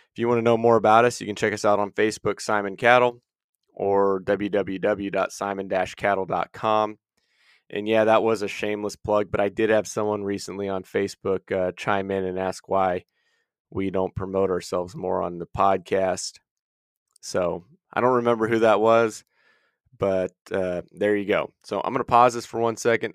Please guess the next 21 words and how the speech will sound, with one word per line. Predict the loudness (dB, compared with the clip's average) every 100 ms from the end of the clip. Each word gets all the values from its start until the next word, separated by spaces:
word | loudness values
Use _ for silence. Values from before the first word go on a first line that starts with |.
| _
bring | -4 -2 0
my | -2 -2
producer, | -2 0 0 0 0 0 -2 _ _ _ _ _
Natalie, | -8 0 2 4 0 0
in | -4 -4
here | -4 -2 -4 -10 -12
to, | -6 0 0
uh, | 0
give | -2 -2
a |
hand | -2 -4 -4 -6
with | -4
this, | -2 -2 -6 _ _ _ _ _ _ _
and, | -10 -6 -6 -4 0
uh, | 0 0
we'll | -2
get | -4 -4
going | -4 -4
on | -8
today's | -8 -6 -6
episode. | -8 -12 -10 -10